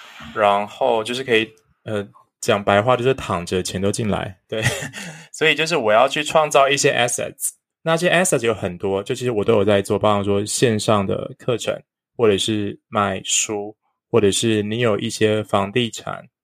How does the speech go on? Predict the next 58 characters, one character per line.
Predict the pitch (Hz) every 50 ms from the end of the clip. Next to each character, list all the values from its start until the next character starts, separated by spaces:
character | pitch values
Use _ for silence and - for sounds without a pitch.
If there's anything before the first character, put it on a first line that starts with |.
| _
去 | - - - 110 104 101 101
做 | - 113 110 104 101 95 - - -
出 | - - - 113 107
租， | 107 - 117 107 104 104 113 - _
或 | - 123 117
者 | 101 95
是 | 87 - 110 110 107
多 | 101 - 117 120
年 | 120 117 107 101 95
后 | - 117 110 107 101 101 - - -
靠 | - 127 113 110 101
着 | - 101 95 90
那 | 92 98 98 101
个 | - 104 - - - - 120 _ _ _ _ _
就 | - 107
是 | 101 101 101 98 98 101
差 | - - - 107 104 104
价 | 107 107 101 98
去 | 101 - 107
卖 | 107 104 101
掉 | 98 101 101 98 -
去 | - - 107
获 | - - 113 104 98
利。 | 101 104 - - - _ _ _ - - - _ _
那 | - 127
第 | 120 - 165 156
四 | 151 - - 196
种 | 165 - 117 101 98
的 | 92
话 | 101 104 104 101
就 | - 110
是 | 104 110 107
股 | - - 95 92
票 | - - 113 104 101 101
之 | - - 104
类 | 101 104 98 101
的 | - -
嘛。 | 104 - - _ _ _ _ _ _ _ _ _
对， | - 113 123 - - - - - _
然 | - 117 127
后 | 156 160 156 156
就 | 180 - 160 160
是 | 160 175
我 | 160 127 117 110
自 | - 170
己 | 156
去 | 135 147 143
分 | - 139 131 135
析 | 135 - 139 135
我 | 135 127 110 95 - - -
的 | - 110 - - - -
这 | - 110 110
个 | - - - - _
工 | - - 117 120 120
作 | - 123 117
的 | 104 98 92 -
经 | - - - 110 107 110 113 117
验， | 117 110 101 -